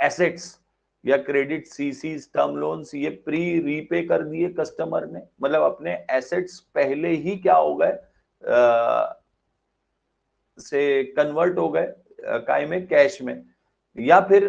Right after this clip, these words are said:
दूसरा चीज अपने withdrawals, मतलब liabilities जो है वो premature विड्रॉल हो गई, Deposits क्या हो गए, Premature deposit।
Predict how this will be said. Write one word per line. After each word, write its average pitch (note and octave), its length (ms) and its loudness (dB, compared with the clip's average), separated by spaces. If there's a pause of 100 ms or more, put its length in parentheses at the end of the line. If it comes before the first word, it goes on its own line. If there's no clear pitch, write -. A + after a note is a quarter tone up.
दूसरा D#3+ 440 -4
चीज E3+ 280 -6
अपने E3 360 -4
withdrawals, D3+ 800 0
मतलब C#3+ 300 -4
liabilities D#3 760 -2
जो E3 160 0
है E3+ 80 2
वो F3+ 140 2
premature E3 640 -2
विड्रॉल B2 440 0
हो F#2+ 100 -6
गई, G2 140 -8
Deposits D3 640 -2
क्या D#3 180 2
हो D3 180 4
गए, D3+ 140 2
Premature C#3+ 800 -4
deposit। - 500 -8